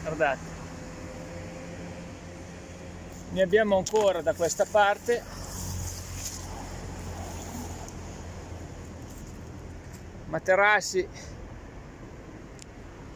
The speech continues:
bacchette di, di plastica, sono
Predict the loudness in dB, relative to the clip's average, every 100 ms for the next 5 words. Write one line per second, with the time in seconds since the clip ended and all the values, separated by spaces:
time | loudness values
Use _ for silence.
0 | 2 2 4 4 4 4 8 8 8 0
1 | -12 -12 -14 -14 -14 -14 -14 -14 -8 2
2 | 4 4 4 2 -2 -10 -14 -12 -12 -14
3 | -14 -14 -14 -10 0 6 8 6 2 -2
4 | -2 2 4 4